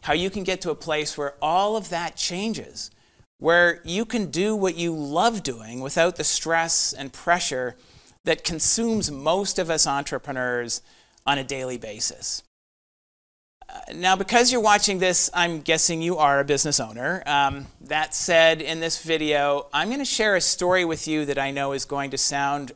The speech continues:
I think, pretty familiar, one that is surely about someone you know. It might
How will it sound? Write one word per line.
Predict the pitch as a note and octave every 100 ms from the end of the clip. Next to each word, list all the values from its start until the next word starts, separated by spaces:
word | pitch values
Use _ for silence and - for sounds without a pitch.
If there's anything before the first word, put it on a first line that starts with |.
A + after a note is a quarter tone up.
| _
I | E3
think, | E3+ A3+ A3+
pretty | - G3+ E3
familiar, | - C#3 C#3+ C#3+ A#2
one | C3+ E3+ - - - - _ _
that | E3
is | E3+
surely | - - G#3+ A#3+ A3
about | E3+ D#3 C#3+
someone | - D#3+ D#3 C#3+
you | C#3+
know. | C#3 C#3 C#3 E3 A3+ B3
It | C#3+ C3 B2+
might | C#3 D3